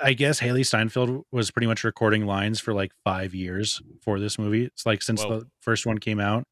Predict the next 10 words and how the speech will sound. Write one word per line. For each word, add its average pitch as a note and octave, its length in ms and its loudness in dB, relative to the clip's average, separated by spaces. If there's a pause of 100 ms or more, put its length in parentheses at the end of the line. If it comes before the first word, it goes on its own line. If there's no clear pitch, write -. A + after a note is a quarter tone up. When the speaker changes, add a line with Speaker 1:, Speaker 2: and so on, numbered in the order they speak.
(280)
Speaker 1:
like, G#2 120 -2
she A2+ 140 0
was G2+ 140 0
working G2+ 320 0
on, F#2 340 -2 (500)
like, G2 340 -4
the G#2+ 140 -2
lines F#2 320 -2
and, F2+ 140 -10 (100)
like, F#2+ 200 -8